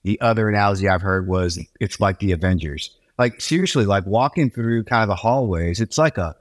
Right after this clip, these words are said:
who's who in, in senior leadership. Everyone's so humble. Everyone's done so many different things,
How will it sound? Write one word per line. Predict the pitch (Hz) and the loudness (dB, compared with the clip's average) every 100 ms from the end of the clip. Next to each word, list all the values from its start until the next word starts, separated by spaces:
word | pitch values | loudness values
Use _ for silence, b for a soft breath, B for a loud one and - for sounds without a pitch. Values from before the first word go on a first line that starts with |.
| _ | _
who's | - 180 156 | -4 0 0
who | - 170 131 | 0 2 2
in, | 98 | 2
in | - 110 98 | 0 -2 -4
senior | - 139 120 95 | 0 2 2 2
leadership. | 110 143 120 104 92 - _ _ _ _ _ | 0 0 0 0 -2 -4 _ _ _ _ _
Everyone's | - 190 170 127 - | -2 2 2 2 2
so | 107 | 0
humble. | - - 170 95 85 98 - _ | 0 0 0 0 -2 -6 -10 _
Everyone's | 120 151 160 113 | -2 0 0 0
done | 120 | -2
so | 104 - 127 160 | -2 -4 -2 0
many | 170 147 | 0 0
different | 98 113 80 - | 0 -2 -4 -4
things, | 147 135 80 82 | 0 0 -2 -6